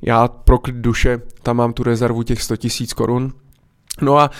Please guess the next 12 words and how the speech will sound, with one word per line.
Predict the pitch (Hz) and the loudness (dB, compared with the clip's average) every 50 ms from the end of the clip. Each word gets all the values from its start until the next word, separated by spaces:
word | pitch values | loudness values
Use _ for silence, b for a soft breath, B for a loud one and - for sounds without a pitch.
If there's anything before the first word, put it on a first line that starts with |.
| B B | B B
těch | B 143 131 | B 0 0
dvě | 135 135 139 | 2 2 0
stě | 131 - 151 135 | 2 2 0 2
padesát | - 139 143 139 - 147 139 139 | 2 2 2 2 0 0 0 0
tisíc | - 139 127 - 143 135 | 0 -4 -4 -4 -4 -2
mám | - 139 131 135 | 0 0 0 2
teda | 131 147 139 135 | 0 0 2 2
navíc | 123 117 113 113 113 113 143 - - - - - _ B B B B B B B B | 2 2 2 2 0 0 -2 -6 -6 -8 -8 -10 _ B B B B B B B B
a | - 123 | -2 0
ty | - 135 123 | 0 0 0
si | 113 - 143 | 0 2 4
jednorázově | 135 139 139 135 156 160 160 147 127 120 120 113 127 117 110 113 104 101 107 127 | 4 4 4 4 4 4 4 4 2 2 2 2 2 2 4 2 2 2 0 -4